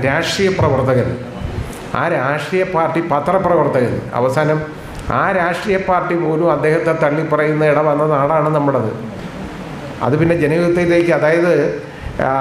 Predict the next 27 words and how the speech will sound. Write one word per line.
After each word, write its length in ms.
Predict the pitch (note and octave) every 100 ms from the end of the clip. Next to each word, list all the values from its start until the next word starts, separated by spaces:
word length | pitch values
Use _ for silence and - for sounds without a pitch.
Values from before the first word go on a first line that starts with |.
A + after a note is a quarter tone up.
| C3+ C3 C3
നമ്മുടെ 260 | C#3+ D#3 D#3+ D3 B2 - A#2+ B2+
മര-, 300 | C3+ D3 C#3+ B2+
വളരെ 220 | C#3 F3
ഒരു 140 | E3 E3+
പ്രമുഖമായ 500 | C#3+ D3 D#3 F3 E3+ F#3
പത്രമുണ്ടല്ലോ, 600 | D3+ C3+ D#3+ D3 C#3+ C3
അതിൽ 140 | D3
നിന്ന് 160 | D3+ D3
അവസാനം 280 | B2+ D#3 D#3
അദ്ദേഹം 360 | D3 D#3 D#3+
ജനയുഗത്തിലേക്കൊന്നും 880 | D3 D#3 E3 E3+ E3 D#3+ E3+ D3+ D#3
മാറേണ്ട 340 | C3 C3 C#3+
ഗതികേട് 440 | D#3 D3 C3 C#3+ D#3
പോലും 240 | D3+ D3+
വന്നു, 220 | C#3 C3 B2+ - -
അദ്ദേഹത്തിന് 400 | C3+ D3 C#3+ C#3+ C3+
വന്നുപോയി. 360 | E3 F3 C#3 B2 B2 - - - - - - -
അത് 140 | B2 G3
നമ്മുടെ 200 | F3 G3
നാട്ടിൻ്റെ 440 | G3+ F3 F3+ G#3+ A3
ആ 160 | G3+ G3 G3 G3+ D#3+
കാര്യമാണ്, 460 | E3+ F#3 G#3+ F#3
നമ്മുടെ 260 | B2+ B2+ D3 E3+ C#3
നാട്, 240 | C3+ D#3
നാട് 220 | D3 D#3+ G3
നടക്കുന്ന 380 | F3+ F#3 G3+
സംഭവമാണ് 500 | D#3 E3 F3+ G#3+ B2+